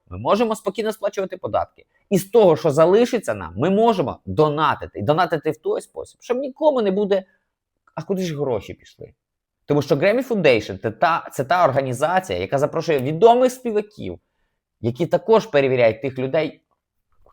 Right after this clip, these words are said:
к-, хто їх запрошує. А не тільки, як то кажуть, всі,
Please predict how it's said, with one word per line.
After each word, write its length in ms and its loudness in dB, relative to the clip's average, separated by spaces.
к-, 80 -10
хто 300 -4
їх 140 -2
запрошує. 680 -2
А 140 -4
не 100 -6
тільки, 420 -8
як 160 -8
то 80 -8
кажуть, 300 -4
всі, 420 -12